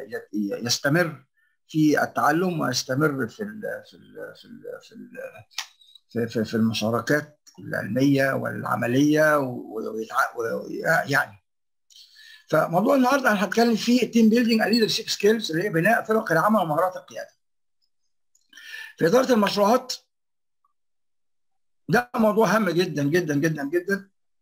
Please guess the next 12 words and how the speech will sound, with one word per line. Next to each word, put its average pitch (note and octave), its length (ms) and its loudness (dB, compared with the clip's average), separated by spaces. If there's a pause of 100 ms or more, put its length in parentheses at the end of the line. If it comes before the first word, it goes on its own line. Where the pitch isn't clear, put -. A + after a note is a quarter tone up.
(240)
إن F3 100 4
إحنا G#3+ 300 0
نعرف G3 600 2 (400)
ف-، - 100 -4
فريق G#3 380 2
العمل D#3+ 380 2 (560)
بيتعمل F#3+ 420 2
ليه F3 380 2 (320)
وإزاي E3 680 2 (340)
وإيه G#3 120 2
الكاركترستكس F#3 720 0
بتاعته C3 480 -4